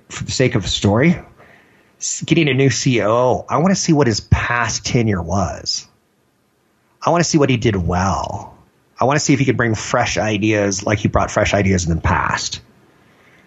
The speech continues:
That's anytime I see any sort of change in management, I instantly see what they've done in the past. Speaking of which, I was thinking about Marissa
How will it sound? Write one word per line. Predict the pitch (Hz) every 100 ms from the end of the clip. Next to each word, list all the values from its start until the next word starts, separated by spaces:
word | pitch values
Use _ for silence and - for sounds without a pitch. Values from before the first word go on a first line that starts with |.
| _ _ _ _ _ -
That's | 131 - - -
anytime | 151 151 147 127
I |
see | 113 113 -
any | 127 120
sort | - 110
of | 92
change | 104 92
in | 87
management, | 85 85 90 92 78
I | 104
instantly | 120 - 104 101
see | 101
what | 95
they've | 95 87
done | 90
in | 82
the | 80
past. | 82 80 85 - - - _ _ _ _ _ _ _ _ _ _ - - - - - - _ _
Speaking | - - -
of | 85
which, | 80 - -
I | - - -
was | -
thinking | 165
about | 127 -
Marissa | 117 113 110 98 98 -